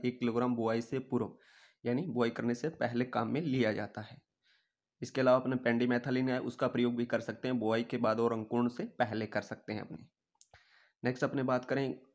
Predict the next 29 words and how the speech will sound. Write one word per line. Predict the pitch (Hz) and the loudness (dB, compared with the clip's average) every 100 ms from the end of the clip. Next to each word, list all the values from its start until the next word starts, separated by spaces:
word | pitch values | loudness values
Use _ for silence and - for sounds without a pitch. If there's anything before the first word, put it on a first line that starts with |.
| _ _ _ _ _ _ | _ _ _ _ _ _
रोग | - 120 123 - | 0 2 0 -2
की, | |
तो | 131 127 | -2 2
रोग | 120 123 - - | 2 0 -4 -8
इसके | 123 127 | -6 0
अंदर | 123 123 | 0 0
लीफ | 113 120 - | 0 -2 0
कर्ल | 123 127 120 | 0 2 0
है, | 123 123 | -2 0
लीफ | 120 - | -2 0
कर्ल | 127 127 123 | 0 2 0
है | 120 123 | 2 0
जो | 123 113 | 0 -2
क्या | - | 2
है, | 120 | 2
वायरस | 110 107 113 120 | 2 2 2 0
जनित | 123 127 | 0 0
रोग | 120 120 | 2 2
होता | 120 - 123 | 0 -2 -4
है | 127 127 | -2 -6
और | - 113 | -2 -2
इसका | 117 - 120 | -2 0 2
वाहक | 107 107 120 | 2 0 0
होता | 120 113 120 | -2 2 2
है | |
वो | 117 | 2
क्या | 117 123 | 0 -2
होता | 123 120 120 | -2 -2 -2
है, | 139 | -2